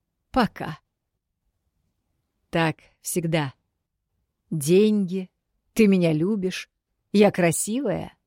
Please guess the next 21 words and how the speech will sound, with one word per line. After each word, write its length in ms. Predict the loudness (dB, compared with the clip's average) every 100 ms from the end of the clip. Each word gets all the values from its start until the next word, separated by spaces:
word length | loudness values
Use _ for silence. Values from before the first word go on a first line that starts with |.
| _ _ _ _ _ _ _ _ _ _
Главные 540 | -4 0 0 0 -2 -4
темы 500 | -4 -2 -2 -4 -8 _ -4
в 100 | 0
общении 520 | 0 0 -2 -2 -4
с 120 | -4
мамой. 480 | -4 -4 -6 -12 -18 _ _ _ _ _ _ _ _ _ -2
Никогда 800 | 2 0 -2 -4 -4 -2 -2 -2
не 140 | -4
спросит, 720 | -8 -6 -4 -4 -8 -14 _ _
как 240 | -4 -2 0
у 60 |
неё, 400 | 0 0 0 0
Софи, 460 | 0 -6 -8 -4 -4
дела, 420 | -2 -2 -2 -6 _ _ _ _
чем 240 | 2 2 4
занята. 600 | 2 0 -4 -6 -8 -8 _ _ _ _ _ _ _ _ -10
А 100 | -8
теперь 300 | -2 -2 0
ещё 300 | -2 0 0
и 80 | 0
масипусечки. 1200 | -2 -4 -8 -8 -10 -10 -10 -12 -12 -14 -16